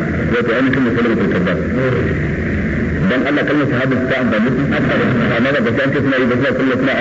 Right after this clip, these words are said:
suna zakka, suna kiran sallah, suna komai. Ba ka dai baka kiyaye ka'ida ta ba,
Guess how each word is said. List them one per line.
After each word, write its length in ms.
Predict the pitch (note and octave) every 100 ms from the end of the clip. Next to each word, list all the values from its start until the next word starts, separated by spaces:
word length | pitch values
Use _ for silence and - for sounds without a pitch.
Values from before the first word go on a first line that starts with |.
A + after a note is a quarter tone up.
| -
suna 240 | - B2 B2+
zakka, 300 | G#3 G#3 B2+
suna 180 | B2 B2
kiran 200 | C#3 C3
sallah, 200 | C3+ B2+
suna 160 | C3+
komai. 280 | A#2+ C3 D#3+ - C#3 C3+ C3 - - F#2 -
Ba 200 | - - -
ka 100 | C#3+
dai 140 | D#3
baka 180 | D#3 C#3
kiyaye 320 | - D3+ C#3+ C3+
ka'ida 320 | C#3+ C#3 C3+
ta 120 | B2
ba, 120 | A#2+